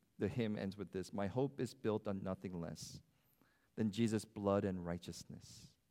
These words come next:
I dare not trust the sweetest frame,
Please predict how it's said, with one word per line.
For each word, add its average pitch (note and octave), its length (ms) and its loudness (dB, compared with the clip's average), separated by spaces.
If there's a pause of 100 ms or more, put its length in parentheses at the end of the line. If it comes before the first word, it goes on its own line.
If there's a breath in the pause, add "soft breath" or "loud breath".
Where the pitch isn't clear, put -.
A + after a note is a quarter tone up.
(640 soft breath)
I B2 160 10
dare D3 580 12
not B2 220 6
trust B2+ 380 2
the A#2+ 100 0
sweetest A2 460 -2
frame, G2+ 420 0